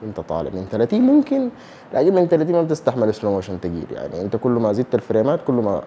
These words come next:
خليت السلو موشن يبقى اظبط، انعم، اريح للعين بتاعت المشاهد. فانت لاحظ للفريمات اللي انت بتختارها لما انت تيجي تخط في بالك انك بعدين داير تمنتج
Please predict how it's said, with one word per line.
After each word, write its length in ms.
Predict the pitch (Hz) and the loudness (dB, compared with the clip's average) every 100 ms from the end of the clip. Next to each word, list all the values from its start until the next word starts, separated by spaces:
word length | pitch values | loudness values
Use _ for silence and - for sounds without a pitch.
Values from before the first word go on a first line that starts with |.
| - - - - - | -12 -20 -20 -20 -12
خليت 300 | 98 110 117 | -2 0 0
السلو 300 | 113 101 101 | -4 -6 -4
موشن 300 | 101 110 113 | -2 -2 -4
يبقى 240 | 104 101 101 | -4 0 0
اظبط، 240 | 98 78 - - - | 0 -8 -12 -18 -6
انعم، 260 | 110 95 85 - - - - - - - - 131 | -2 -2 -4 -10 -20 -20 -20 -20 -20 -20 -2 2
اريح 340 | 135 127 113 | 4 4 0
للعين 340 | 101 101 98 92 - - - - - - | 0 0 0 -8 -18 -20 -20 -20 -14 0
بتاعت 240 | 98 95 | 0 2
المشاهد. 420 | 98 95 87 90 - - - - - - - | -4 -4 -4 -6 -10 -20 -20 -20 -20 -20 0
فانت 260 | 113 139 139 | 2 4 4
لاحظ 520 | 123 135 143 143 139 | 4 2 0 -4 -2
للفريمات 640 | 98 90 104 101 110 120 | -2 -2 0 2 2 0
اللي 100 | 95 | -2
انت 140 | 104 101 | -2 -4
بتختارها 640 | - - - 104 113 180 - 92 | -8 -8 -2 2 4 2 -4 -6
لما 140 | 95 | -4
انت 180 | 110 107 | -4 -2
تيجي 320 | 104 107 95 - | 0 2 0 -4
تخط 220 | - 127 | -8 -8
في 120 | - 101 | -4 2
بالك 320 | 101 95 101 | 2 2 -2
انك 160 | 95 92 | -4 0
بعدين 240 | 90 110 | 2 2
داير 120 | 95 | 2
تمنتج 440 | - 120 120 123 | 0 0 0 0